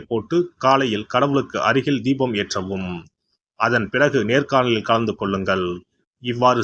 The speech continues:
செய்வதன் மூலம் தொழிலில் உள்ள தடைகள் அனைத்தும் நீங்கும், நல்ல வேலை கிடைக்கும். திருமண உறவில் சிக்கல் இருந்தால் வெள்ளி அல்லது வேறு ஏதேனும் பாத்திரத்தில் கற்பூரத்தை எரிக்கவும். அறையின் மூலையில் இரண்டு கற்பூரங்களை வைக்க வேண்டும். இவ்வாறு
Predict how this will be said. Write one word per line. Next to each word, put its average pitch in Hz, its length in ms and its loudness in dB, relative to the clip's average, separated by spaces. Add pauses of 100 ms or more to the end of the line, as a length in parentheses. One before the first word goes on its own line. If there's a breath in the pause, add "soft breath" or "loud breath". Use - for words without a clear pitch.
செய்வதன் 113 480 0
மூலம் 139 260 0 (100)
தொழிலில் 147 420 0
உள்ள 110 180 2 (100)
தடைகள் 127 380 0
அனைத்தும் 113 460 -2
நீங்கும், 120 340 -2 (120)
நல்ல 123 280 2
வேலை 113 200 2 (120)
கிடைக்கும். 95 440 -4 (720)
திருமண 131 300 4 (120)
உறவில் 113 420 0
சிக்கல் 113 400 -4
இருந்தால் 123 400 2 (160)
வெள்ளி 156 280 2 (140)
அல்லது 110 260 0 (140)
வேறு 143 220 2 (100)
ஏதேனும் 131 380 0
பாத்திரத்தில் 110 600 -2 (120)
கற்பூரத்தை 120 560 -2 (100)
எரிக்கவும். 92 520 -6 (460)
அறையின் 117 400 0
மூலையில் 120 400 2 (160)
இரண்டு 135 320 2
கற்பூரங்களை 123 640 0
வைக்க 104 200 -4 (100)
வேண்டும். 92 360 -2 (680)
இவ்வாறு 123 400 2